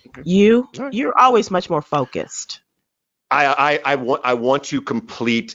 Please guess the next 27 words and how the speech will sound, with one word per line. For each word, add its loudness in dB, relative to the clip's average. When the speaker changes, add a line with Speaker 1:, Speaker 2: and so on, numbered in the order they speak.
Speaker 1:
this. -2
I, -6
I, -4
I'm -4
deciding 0
whether 0
it's -8
gonna -4
be -2
a -6
play 0
or 0
a 0
screenplay. 0
I 0
think -2
it's -4
gonna -4
be -4
a -8
screenplay. 0
I 2
wanna -2
finish -2
the -2
Speaker 2:
Mm-hmm. -6
Speaker 1:
screenplay, -2